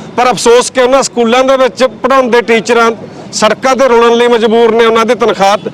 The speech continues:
ਤਨਖਾਹ ਵੀ ਪੂਰੀ ਨਹੀਂ ਹੋ ਰਹੀ ਤੇ ਨਾਲ ਦੀ ਨਾਲ ਉਹਨਾਂ ਨੂੰ ਪੱਕੇ ਵੀ ਨਹੀਂ ਕੀਤਾ ਗਿਆ। ਸੋ ਮੁਲਾਜ਼ਮ ਵਰਗ ਦੇ ਵਿੱਚ ਜਿਹੜੇ ਰੈਗੂਲਰ ਮੁਲਾਜ਼ਮ ਨੇ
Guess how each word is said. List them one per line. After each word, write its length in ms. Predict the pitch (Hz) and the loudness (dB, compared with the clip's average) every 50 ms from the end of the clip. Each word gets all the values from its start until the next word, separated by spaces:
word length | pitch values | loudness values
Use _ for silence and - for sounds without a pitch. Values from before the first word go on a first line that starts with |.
| - - - - - - | -14 -16 -18 -8 -6 -6
ਤਨਖਾਹ 460 | 175 - - 220 196 165 208 202 214 220 | -2 0 -2 -2 0 2 2 2 2 2
ਵੀ 100 | 247 262 | 0 0
ਪੂਰੀ 300 | 208 240 262 247 254 247 | 0 0 2 2 2 2
ਨਹੀਂ 160 | 240 247 240 | 4 4 4
ਹੋ 140 | 233 226 226 | 4 2 2
ਰਹੀ 220 | 226 220 233 254 254 - - - - - - - | 2 2 0 0 -2 -6 -12 -20 -20 -20 -4 -2
ਤੇ 80 | 247 240 | -2 0
ਨਾਲ 260 | 233 262 254 226 233 | 2 2 2 2 2
ਦੀ 140 | 208 247 247 | 0 0 0
ਨਾਲ 460 | 233 240 233 240 247 247 247 247 - - - - - | 2 2 2 2 2 2 0 -2 -4 -8 -14 -6 -2
ਉਹਨਾਂ 180 | 214 226 240 | 0 2 2
ਨੂੰ 120 | 262 285 240 | 2 2 0
ਪੱਕੇ 300 | 262 247 175 - 220 202 | 0 -4 -2 -2 0 0
ਵੀ 80 | 185 | 2
ਨਹੀਂ 120 | 202 226 214 | 0 0 0
ਕੀਤਾ 300 | 196 190 - - 170 160 | -2 -2 -2 -2 -2 0
ਗਿਆ। 260 | 151 151 147 139 131 113 - - 120 - - - - | 0 0 0 0 -2 -4 -10 -16 -18 -16 -16 -12 -6
ਸੋ 220 | - - 262 285 | -2 0 2 2
ਮੁਲਾਜ਼ਮ 580 | 269 254 233 226 220 214 214 220 220 254 254 254 | 2 0 0 0 2 2 2 2 2 0 0 0
ਵਰਗ 160 | 240 247 240 | 0 -2 0
ਦੇ 220 | 220 269 254 277 269 | 0 0 2 2 2
ਵਿੱਚ 240 | 254 262 - 240 | 2 0 0 -2
ਜਿਹੜੇ 240 | 240 226 247 269 277 | -2 0 2 0 0
ਰੈਗੂਲਰ 520 | 233 226 240 226 226 220 240 240 262 254 254 | 0 0 0 0 2 2 2 2 2 2 2
ਮੁਲਾਜ਼ਮ 500 | 247 233 226 214 214 202 190 208 202 190 | 0 2 2 2 2 0 0 0 0 2
ਨੇ 360 | 170 170 180 208 240 254 | 2 2 2 2 2 0